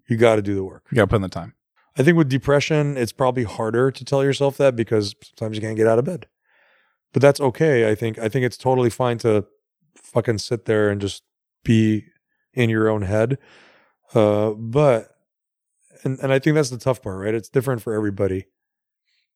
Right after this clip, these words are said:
Speaker 1: um, to not get lost in those thoughts and to, like, have an outlet and just be able to talk to someone or do something that makes you happy. Like,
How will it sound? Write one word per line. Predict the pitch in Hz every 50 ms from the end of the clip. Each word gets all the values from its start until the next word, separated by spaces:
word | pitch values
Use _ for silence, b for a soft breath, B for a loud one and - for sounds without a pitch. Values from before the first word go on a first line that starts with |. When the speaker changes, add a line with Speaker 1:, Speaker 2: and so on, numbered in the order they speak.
| _ _ _ _ -
Speaker 1:
um, | 131 110 104 104 101 101 101 104 104 - _ _ _ _ _ _ _ _ -
to | - 123
not | 110 110 110 117 113 117 110
get | 107 110 110 101
lost | 95 95 98 98 101 - - -
in | 101 92
those | 92 92 87 -
thoughts | - 95 - - _ - _ _ _ _ _ _ _ _ _ _ _ _ _ _ _ _ _ _ _ _ -
and | 110 98 -
to, | - 104
like, | 101 98 95
have | 98 101 107 104 95
an | 101 101
outlet | 95 98 98 - 95 95
and | 101 98 98 98
just | 95 95 -
be | - 113
able | 104 98 101
to | 92 107 101 98 95 - _ _ _ _ _
talk | - 151 156 -
to | -
someone | 147 139 151 139 139 139 139 139 139 139 135 131
or | 117 107 101 101 101 98 _ _ _ _ _ _ _ _ _ -
do | 131 139
something | - 147 135 131 - 131 131 127 127
that | 123 120
makes | 120 120 120 - -
you | 120
happy. | 117 120 117 - 127 123 117
Like, | 113 110 -